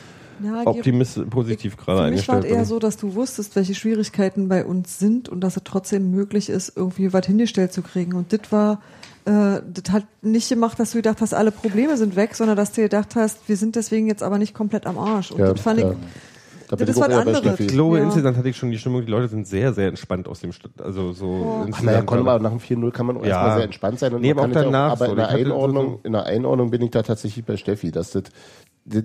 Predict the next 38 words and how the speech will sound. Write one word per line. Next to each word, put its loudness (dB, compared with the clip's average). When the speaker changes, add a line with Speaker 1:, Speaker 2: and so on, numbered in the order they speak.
Speaker 3:
ich -6
glaube, 2
dass 0
das -2
gra-, 0
grad -2
wenn -4
jemand -2
so 0
ein, -2
so -4
ein, -8
ähm, -2
ja, 0
sehr 2
kommunikativer 0
Trainer 0
ist -6
wie -4
Lewandowski, -2
wenn 2
Speaker 2:
Mhm. 2
Speaker 3:
der 4
dann 2
weg -2
ist, -6
ähm, 2
dass 0
das, 0
das 0
hätte 2
ich -2
mir 2
auch -6
deutlich 0
schlimmer 0
vorstellen -4
können, -8